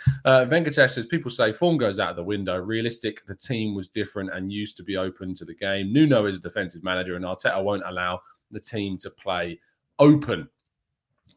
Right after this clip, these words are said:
This is gonna be a very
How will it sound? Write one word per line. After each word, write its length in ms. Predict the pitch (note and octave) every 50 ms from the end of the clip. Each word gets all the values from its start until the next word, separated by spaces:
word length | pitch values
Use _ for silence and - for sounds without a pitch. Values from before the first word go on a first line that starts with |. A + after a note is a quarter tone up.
| _ -
This 300 | - C3+ C#3+ C#3 - C#3
is 120 | B2+ A#2
gonna 260 | - C3 A#2 A2+ G#2+
be 420 | F#2+ A2 G#2+ G#2 G#2+ G#2 G2+ G2+ - - - - - - _ -
a 140 | A2 A#2 A2
very 480 | G#2 G2+ A#2 A#2 A#2 A2+ A2+ A2+ A#2